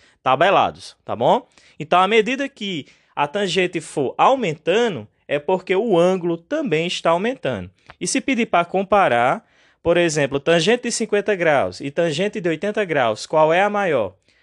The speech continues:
Só você a-, sabendo que o ângulo é maior, você já diz que a tangente também é maior, por essas características que eu tô dizendo. Então, tangente de cinquenta graus, por exemplo, é maior do que a tangente de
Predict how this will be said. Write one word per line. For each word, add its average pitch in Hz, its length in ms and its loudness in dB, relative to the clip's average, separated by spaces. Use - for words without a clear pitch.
Só 208 580 2
você 208 400 -4
a-, 131 180 0
sabendo 143 560 -2
que 190 160 -8
o 202 140 0
ângulo 127 460 -2
é 175 180 2
maior, 135 560 2
você 127 260 -6
já 156 160 0
diz 147 260 -6
que - 80 -4
a 165 60 0
tangente 165 560 2
também 143 360 0
é 151 40 -2
maior, 170 420 0
por 131 140 -2
essas 135 220 -4
características 151 520 -2
que 165 60 -6
eu 156 160 -4
tô - 0 -
dizendo. 160 360 -4
Então, 175 440 2
tangente 147 640 0
de 143 400 -2
cinquenta 233 540 0
graus, 139 380 0
por 139 180 -2
exemplo, 139 500 -4
é 151 120 0
maior 160 380 2
do 175 80 -10
que 175 100 -4
a 156 80 0
tangente 147 540 -6
de 143 280 -6